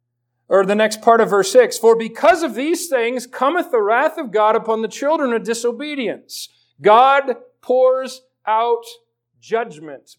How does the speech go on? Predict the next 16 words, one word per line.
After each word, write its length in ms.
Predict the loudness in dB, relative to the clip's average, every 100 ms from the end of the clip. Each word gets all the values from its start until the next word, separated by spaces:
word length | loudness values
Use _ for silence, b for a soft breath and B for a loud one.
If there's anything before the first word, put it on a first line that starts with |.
| _
because 680 | -12 -12 -12 -4 -2 -2
of 100 | -6
those 220 | -4 -4 -4
specific 500 | -12 -4 -4 -4 -6
sins. 400 | -2 -2 -2 -10 b b b _
How 100 | 0
about 180 | 2 4
verse 220 | 2 4
seven? 420 | 2 2 -2 -4 B B -4
"Be 420 | 0 2 2 0
ye 440 | -2 -2 -2 -2
not 460 | 0 4 4 2 0
therefore 460 | 0 0 2 2 4
partakers 680 | 2 0 -2 -8 -6 -6
with 200 | -8 -8
them." 280 | -10 -10 -16